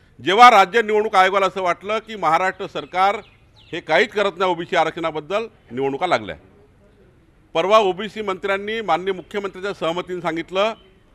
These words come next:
की जोपर्यंत आमचं सरकार आहे तोपर्यंत ओबीसीवर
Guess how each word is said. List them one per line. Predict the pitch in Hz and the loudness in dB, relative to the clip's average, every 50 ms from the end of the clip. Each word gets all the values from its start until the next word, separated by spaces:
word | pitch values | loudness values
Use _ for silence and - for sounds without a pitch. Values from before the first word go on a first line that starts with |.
| _ _ _ _ _ _ _ _ - | _ _ _ _ _ _ _ _ -18
की | 147 | -16
जोपर्यंत | 139 127 165 202 214 226 220 - 190 185 190 190 190 165 202 202 202 196 196 196 190 - - _ _ _ - - - _ - | -8 -4 0 0 2 0 0 -2 -4 -4 -4 -4 -6 -6 -6 -4 -2 0 0 -2 -2 -6 -14 _ _ _ -20 -20 -20 _ -8
आमचं | - 139 156 - 190 175 - | -8 -8 -6 -6 -10 -8 -4
सरकार | - 165 165 - 175 190 190 | -6 -6 -6 0 0 2 2
आहे | 190 196 202 | 4 2 0
तोपर्यंत | 196 - 170 180 180 - 180 175 175 175 175 156 196 | -2 -4 -8 -8 -6 -6 -6 -4 -4 -6 -8 -8 -6
ओबीसीवर | 196 202 180 165 165 165 160 156 180 196 196 170 - - 180 180 175 180 185 185 190 190 | -6 -6 -4 -6 -6 -8 -8 -10 -10 -10 -10 -12 -14 -14 -12 -10 -6 -4 -2 -2 -2 -4